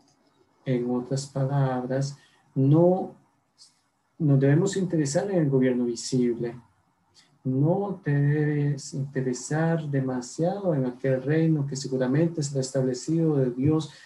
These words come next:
de acuerdo a las promesas en el Antiguo Testamento. Pero debes saber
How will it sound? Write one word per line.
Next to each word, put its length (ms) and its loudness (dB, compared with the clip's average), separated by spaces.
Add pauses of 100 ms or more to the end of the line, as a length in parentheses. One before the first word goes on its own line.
(120)
de 140 4
acuerdo 320 2
a 20 2
las 160 0
promesas 560 0
en 120 0
el 80 4
Antiguo 320 -2
Testamento. 600 -4 (840)
Pero 420 -6
debes 420 -2
saber 460 0